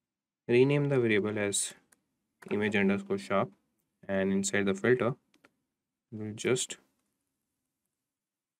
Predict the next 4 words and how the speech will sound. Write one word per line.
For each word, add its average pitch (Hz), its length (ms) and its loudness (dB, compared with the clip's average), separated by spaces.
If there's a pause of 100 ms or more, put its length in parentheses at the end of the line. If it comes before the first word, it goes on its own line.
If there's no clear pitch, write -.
(640)
pass - 760 -2 (3250)
the 95 180 -10
filter 101 420 -4
name, 104 240 -4